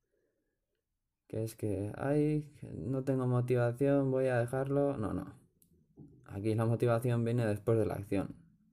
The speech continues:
O sea, no nos viene del cielo. Al final, al principio, a todos nos cuesta coger unos hábitos y, y esforzarnos, y forzar, ah, esforzarnos.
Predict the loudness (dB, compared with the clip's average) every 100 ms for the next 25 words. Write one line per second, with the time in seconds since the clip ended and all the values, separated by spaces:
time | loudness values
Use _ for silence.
0 | _ -20 -16 -16 -20 _ -20 -20 -20 -20
1 | -20 -20 _ -20 _ -8 0 2 2 2
2 | 4 2 0 0 0 -2 -10 -20 -20 -20
3 | -20 -20 _ -8 -4 -2 0 -2 -4 -4
4 | -2 -2 -4 -4 -4 -2 -2 -2 -2 -8
5 | -20 _ _ _ _ _ _ _ _ _
6 | _ -12 -2 2 4 2 2 -2 0 -2
7 | -2 -6 -8 -4 -2 -2 0 0 0 0
8 | 0 0 -2 2 0 0 -4 -8 -12 -14
9 | _ -8 -6 -4 -4 -2 -2 -2 -6 -10
10 | -10 -6 -6 -6 -6 -8 -10 -12 -16 -20
11 | -18 -12 -6 -6 -4 -4 -4